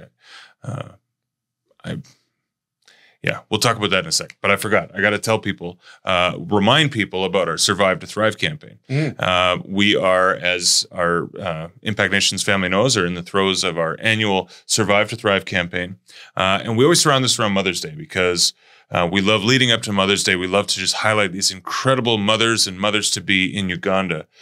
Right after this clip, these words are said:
Speaker 1: these young women who are overcoming incredible odds, um, with the help of Jesus Christ, who has come alongside and empowered them. And, uh, you know, our team is there to help these young women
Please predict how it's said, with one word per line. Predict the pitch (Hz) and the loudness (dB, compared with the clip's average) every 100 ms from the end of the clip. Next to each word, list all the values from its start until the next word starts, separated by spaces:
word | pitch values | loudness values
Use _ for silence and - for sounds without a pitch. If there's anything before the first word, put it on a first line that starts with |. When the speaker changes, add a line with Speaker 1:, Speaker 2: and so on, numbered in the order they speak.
| - - | -20 -8
Speaker 1:
these | 95 87 | -2 2
young | 104 110 | 2 2
women | 104 98 95 | 0 0 -4
who | 87 101 92 87 | -6 -4 -4 0
are | 90 | 0
overcoming | 80 107 104 - 92 87 | 2 0 0 -4 -2 -2
incredible | 82 - 123 113 90 | -4 -2 0 0 0
odds, | 82 80 82 - - - - _ | 0 -2 -2 -6 -8 -20 -20 _
um, | - 85 85 82 82 - _ - - | 0 2 0 -2 -10 -20 _ -20 -8
with | 98 98 | -2 -2
the | 107 | 0
help | 104 107 107 | 2 0 0
of | 87 | -2
Jesus | 110 95 92 | 0 0 -2
Christ, | - 101 95 - - | -2 0 2 0 -2
who | 101 90 | -2 -2
has | 87 - | -2 -4
come | - 107 | -4 -2
alongside | 98 92 90 95 85 82 | -2 0 0 -2 -4 -8
and | 82 | -8
empowered | 85 82 - 92 90 78 | -10 -8 -4 -2 -2 -4
them. | 85 | -8
And, | 82 85 82 - - - | -8 -12 -14 -20 -20 -10
uh, | - 82 82 82 | -2 0 0 -2
you | - 95 | -4 -2
know, | 87 | 0
our | 92 | 0
team | - 117 113 104 95 - - - _ | 0 2 2 0 -4 -12 -20 -20 _
is | 117 92 | -2 0
there | 90 98 95 | 2 2 2
to | - | 0
help | 90 - 104 - | -6 -2 -2 -2
these | 107 104 92 | -2 0 0
young | 95 92 90 | 0 -2 -4
women | 87 87 85 82 | -6 -4 -6 -10